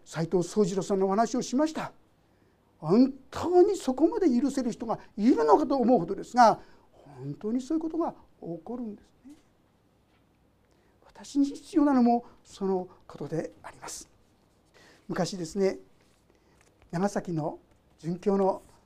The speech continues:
がありましたね。皆さんご存知だと思うんですが、あれは、まあ、徳川幕府というのは豊臣秀吉なんですよね。ちょっとだけ読ませていただきますと、豊臣秀吉の時代に発令されたバテン追放令。彼は九州におけるキリシタンの勢力を恐れ、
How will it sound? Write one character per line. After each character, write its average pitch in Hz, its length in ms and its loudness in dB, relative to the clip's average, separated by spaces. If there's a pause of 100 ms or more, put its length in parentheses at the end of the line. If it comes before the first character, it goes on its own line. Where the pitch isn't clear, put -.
(340)
が - 180 -8
あ 156 40 -6
り 160 60 -2
ま 170 100 -4
し 165 60 -14
た 170 100 -8
ね。 247 100 0
皆 208 180 2
さ 190 80 -4
ん 170 40 0
ご 170 100 -2
存 196 160 4
知 180 60 -6
だ 180 100 -4
と 190 100 -10
思 190 100 -2
う - 20 -2
ん 190 40 -4
で 180 80 -12
す 220 100 -10
が、 226 80 0
あ 190 40 0
れ 202 60 0
は、 262 200 2 (360)
ま 214 80 -8
あ、 - 40 -18 (100)
徳 233 240 -10
川 285 140 2
幕 320 260 -4
府 - 60 -20
と - 100 -16
い 165 40 -10
う 151 40 -12
の 156 60 -12
は - 60 -16 (120)
豊 254 240 -2
臣 311 120 0
秀 370 200 -2
吉 - 140 -12
な 175 60 -10
ん - 60 -12
で - 60 -20
す - 80 -20
よ - 100 -20
ね。 254 180 -6 (400)
ち - 80 -10
ょ - 20 -8
っ - 20 -20
と 233 80 -6
だ 226 100 4
け 208 100 4
読 196 180 2
ま 208 100 2
せ 185 100 -4
て 180 120 -4
い 160 60 -4
た 185 60 -4
だ 170 80 -4
き 175 80 -8
ま 175 140 -2
す - 80 -12
と、 330 260 0 (960)
豊 226 220 6
臣 240 100 6
秀 240 240 6
吉 - 140 0
の 190 100 2
時 175 100 -2
代 190 140 2
に 196 80 0
発 - 220 -6
令 208 140 6
さ 208 120 -2
れ 185 80 0
た 190 120 -2
バ 160 160 -2
テ 247 240 6
ン 233 120 2
追 - 300 -2
放 254 300 0
令。 160 180 -4 (1400)
彼 214 200 10
は 196 120 8
九 277 280 6
州 254 160 2
に 214 100 6
お 208 60 4
け 208 100 4
る 185 100 0
キ - 140 -10
リ 285 100 4
シ 285 80 -4
タ 240 80 4
ン 208 40 2
の 190 80 2
勢 277 180 0
力 190 300 2
を 165 100 2
恐 208 420 0
れ、 175 180 6